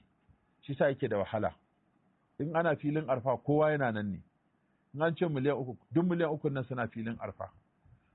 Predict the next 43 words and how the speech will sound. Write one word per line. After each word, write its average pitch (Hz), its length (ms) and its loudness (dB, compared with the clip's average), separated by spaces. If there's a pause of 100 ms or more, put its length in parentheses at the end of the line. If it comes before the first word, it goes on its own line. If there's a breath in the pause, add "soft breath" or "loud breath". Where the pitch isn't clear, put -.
(140)
Su 151 100 -4
kuma 180 160 0
miliyan 165 260 2
uku 160 180 -2
nan 147 140 -2
su 127 100 -2
ake 151 220 -2
so 151 160 -4
su - 140 -12
tashi 156 420 0
daga 113 240 -4
filin 131 320 -4
Arfa 117 300 -2
su 101 100 -16
tafi 101 200 -8
Muzdalifa 107 560 -6 (560)
a 110 60 -10
cikin 151 220 -8
wannan 123 300 0
daren. 113 220 2 (1300)
Kaga 147 220 0
sai 156 140 0
rana 147 240 4
ta 143 180 0
faɗi, 139 300 0
in 156 100 -4
rana 160 280 0
ta 160 120 -8
faɗi, 160 380 -2 (540)
abin 151 240 -2
da 151 60 2
ya 147 80 4
rage 139 440 -2 (560)
bai 120 140 -6
fi 113 80 -8
awa 143 320 0
tara 131 240 -2
ba 117 80 -4
ya 120 80 -2
ware 120 260 0
gari 98 260 -4
ya 110 80 0
waye. 92 260 -2